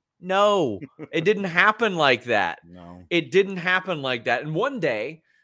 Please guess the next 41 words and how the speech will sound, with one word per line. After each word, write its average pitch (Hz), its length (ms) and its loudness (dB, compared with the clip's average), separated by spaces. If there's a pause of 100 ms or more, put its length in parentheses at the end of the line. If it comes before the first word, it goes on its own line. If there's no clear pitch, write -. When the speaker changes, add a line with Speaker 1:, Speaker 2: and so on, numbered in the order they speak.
(200)
Speaker 1:
uh, 123 340 0
like, 127 140 -10
kinda 160 180 -6
like 147 160 0
I 135 100 2
did 127 180 -4
with 127 100 -8
the 127 100 -4
one-year 123 480 -4
retrospective 117 760 -8
C 120 200 -12
M 104 120 -8
Punk 170 240 -6
story, 110 420 -8 (500)
I 143 40 -2
think 220 160 -2
I'll, 302 180 -4
we'll 214 100 0
probably 240 460 -2
do 220 220 -4
a 262 40 2
one-year 156 480 0
retrospect 139 760 -4
of 165 240 0
the 170 80 -6
Brawl 170 360 -2
Out 185 200 0
Speaker 2:
Yeah. 127 240 0
Speaker 1:
situation, 98 480 -4
because 131 220 -10
it 147 80 -6
was, 131 240 -10 (480)
it 165 100 -4
was 135 220 -10
batshit 151 640 -6
crazy, 185 480 -8
man. 80 320 -14
It 151 80 -6
was, 139 380 -8 (440)
it 151 120 -4
was, 143 460 -8